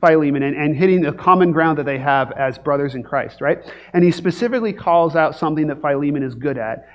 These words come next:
and that Paul is very grateful for about him, and that thing is his capacity for love.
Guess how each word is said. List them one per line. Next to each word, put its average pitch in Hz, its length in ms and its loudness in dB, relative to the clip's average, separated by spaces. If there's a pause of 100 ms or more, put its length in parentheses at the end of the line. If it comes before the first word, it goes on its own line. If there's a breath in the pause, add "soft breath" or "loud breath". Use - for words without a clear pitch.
and 156 160 -2
that 143 140 -4
Paul 165 300 2
is 131 80 -4
very 151 180 -2
grateful 143 420 -6
for 123 140 -6
about 117 260 -6
him, 143 140 -4
and 131 160 -4
that 180 240 -2
thing 139 240 -2
is 123 180 -12
his 127 240 -12
capacity 127 540 -8
for 175 220 -4
love. 180 480 0